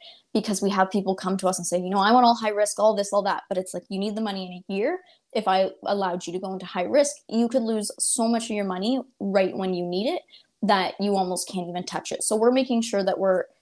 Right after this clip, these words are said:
guiding you towards the right investments, but you still have a full say in what we're investing in. So the,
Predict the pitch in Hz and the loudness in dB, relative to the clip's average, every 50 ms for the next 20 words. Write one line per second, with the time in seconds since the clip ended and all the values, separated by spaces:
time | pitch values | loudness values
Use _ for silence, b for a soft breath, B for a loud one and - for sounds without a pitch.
0 | _ _ _ - 226 202 - - 196 196 208 214 214 208 196 180 175 170 170 170 | _ _ _ 2 4 6 6 6 6 6 4 2 0 0 -2 -2 0 0 -2 -2
1 | - - - 190 190 185 - 185 185 175 175 180 185 190 147 165 - - 247 269 | -4 -2 -2 -2 -2 -2 -2 -2 -2 -2 -2 -4 -6 -6 -8 -8 -6 -6 -4 -4
2 | 339 330 - - 202 190 190 190 - - - 214 220 220 208 208 202 202 190 185 | -4 -6 -6 -6 -6 -6 -4 -4 -4 -4 -2 -2 -2 -2 -4 -4 -2 -2 -2 -2
3 | 190 - - 196 185 - - - - 196 196 190 185 185 185 - - 185 185 180 | -2 -6 -8 -8 -8 -8 -10 -6 -2 0 2 2 2 0 -2 -2 0 0 0 2
4 | 175 175 - 190 190 - _ - 196 196 185 185 180 - - 180 175 170 170 156 | 0 -2 -4 -8 -12 -12 _ -6 -4 -2 -2 -2 -2 0 0 -2 -2 -2 -2 -2
5 | 139 - - - 185 180 151 127 - - - 190 185 185 B B B B B B | -2 -2 -4 -6 -8 -8 -8 -8 -10 -6 -4 -4 -4 -4 B B B B B B
6 | _ _ - 190 180 208 196 190 180 175 160 - | _ _ -2 0 4 6 6 8 8 6 4 0